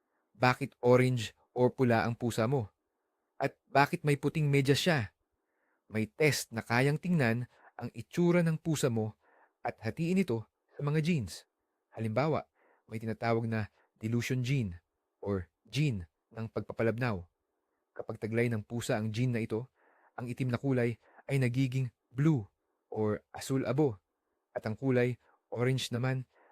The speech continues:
ay nagiging cream. Malalaman mo rin kung ang pusa mo ay carrier ng chocolate o cinnamon na kulay,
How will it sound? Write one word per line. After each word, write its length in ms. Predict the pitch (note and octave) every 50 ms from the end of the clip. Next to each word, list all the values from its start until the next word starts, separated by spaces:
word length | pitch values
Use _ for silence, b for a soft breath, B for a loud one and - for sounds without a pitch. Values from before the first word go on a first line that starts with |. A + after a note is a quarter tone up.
| b b
ay 160 | - B2+ C3
nagiging 480 | A#2+ A2+ B2 A#2+ A#2 A#2+ A#2+ A#2+ A2+ _ _ _ _ _ _
cream. 400 | - D3 C#3 A2+ F#2 E2 D#2+ E2 - _ _ _ _ _ _ _ _ _ _ _ _ _ _ _ _ _ -
Malalaman 480 | A#2 A#2+ B2 C3+ C#3+ D3 D3+ E3 E3+
mo 80 | E3+ D#3+
rin 240 | C#3 A#2 A2 A2+ A2+
kung 160 | - A#2 D#2+
ang 160 | G2 G#2 G2+
pusa 440 | - - B2 B2+ B2 - D3 C3 B2+ A#2+
mo 160 | A#2+ A2+ A2
ay 160 | E2 G#2 G#2+
carrier 480 | - - A#2 A2+ A2+ A2+ A2+ A2+ A#2 A#2
ng 240 | A2+ G#2+ G2+ G2 F#2+ _ _ _
chocolate 480 | - F#2+ - - G#2+ F2 E2+ F2 - _ _ _ _ _ _ _ _
o 240 | - G2 G2 F#2+ F2+ F2+
cinnamon 680 | - - - - F#3 F#3 F3 B2+ G#2 F#2+ F#2 F2 E2 - b b b b b b -
na 80 | G#2 -
kulay, 480 | - A#2 B2 B2 B2+ A2+ G2 F2 E2+